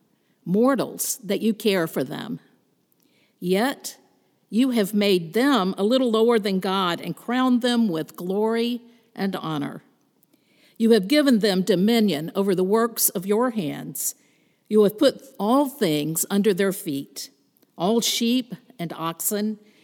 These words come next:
and also the beast of the field, the birds of the air, and the fish of the sea, whatever passes along the paths of the sea. O Lord,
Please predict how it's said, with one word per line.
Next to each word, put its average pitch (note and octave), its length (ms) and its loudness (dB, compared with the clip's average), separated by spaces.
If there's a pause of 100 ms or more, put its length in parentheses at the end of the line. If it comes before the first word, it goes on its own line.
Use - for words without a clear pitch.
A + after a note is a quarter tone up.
(180)
and G3 100 0
also B3+ 440 4
the A3+ 100 6
beast A3+ 400 2
of F#3 140 -2
the F3 100 0
field, B3 720 0
the F#3+ 60 0
birds G#3 440 2
of F3 120 -2
the D#3+ 180 -8
air, G#3+ 320 2
and F3 120 0
the E3+ 60 -2
fish A#3 300 -2
of A#3 100 -4
the A#3 80 -4
sea, D#3+ 500 0 (340)
whatever A3 440 2
passes A#3+ 540 0
along G3+ 500 0
the F#3+ 100 -2
paths F3+ 600 -6
of E3+ 160 -10
the G3 80 -6
sea. C#3 440 -4 (1400)
O F#3+ 120 2
Lord, A#3 480 4